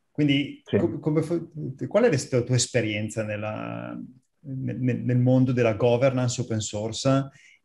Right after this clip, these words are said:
Speaker 1: e in generale nella gestione di progetti che partono magari un po' come,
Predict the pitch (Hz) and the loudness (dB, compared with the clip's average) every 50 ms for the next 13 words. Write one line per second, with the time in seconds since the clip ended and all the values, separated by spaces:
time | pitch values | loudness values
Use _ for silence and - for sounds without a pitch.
0 | _ _ - 127 131 127 127 127 135 139 135 - - _ _ _ _ - 127 135 | _ _ -2 2 2 4 4 4 4 2 0 -4 -10 _ _ _ _ 2 4 4
1 | 127 143 135 135 143 160 165 151 131 117 107 101 123 113 - - - - 131 127 | 6 6 6 6 6 6 4 4 4 2 2 0 -2 -2 -2 -2 -2 0 2 4
2 | 127 131 135 135 139 143 143 143 143 143 - - _ _ - 117 - 120 120 101 | 4 4 4 4 4 4 2 2 0 -2 -8 -14 _ _ -8 -6 -2 -2 0 2
3 | 120 120 120 - 127 - 117 107 110 110 113 113 113 113 - _ _ _ _ _ | 2 0 0 0 -2 -2 0 0 0 2 0 0 0 -4 -10 _ _ _ _ _
4 | _ _ _ _ _ _ - 143 151 156 180 175 160 156 139 143 151 180 180 147 | _ _ _ _ _ _ 2 2 2 4 4 4 6 6 6 6 6 6 4 2
5 | 127 131 123 120 - 123 120 120 120 117 113 110 107 104 101 104 107 | 2 2 0 0 0 0 2 2 2 2 0 -2 -2 -4 -6 -8 -10